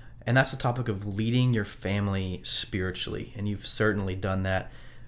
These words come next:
very well. But I think in the body of Christ, there is a lack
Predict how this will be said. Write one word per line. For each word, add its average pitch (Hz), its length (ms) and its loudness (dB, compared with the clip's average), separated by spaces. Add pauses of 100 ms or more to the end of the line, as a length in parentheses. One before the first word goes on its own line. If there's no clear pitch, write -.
very 117 380 8
well. 95 480 2
But 104 180 2
I 120 60 4
think - 400 0
in 135 180 6
the 123 60 6
body 113 340 6
of 110 100 -2
Christ, 104 580 2
there 120 180 6
is 123 140 6
a 104 120 6
lack 101 680 4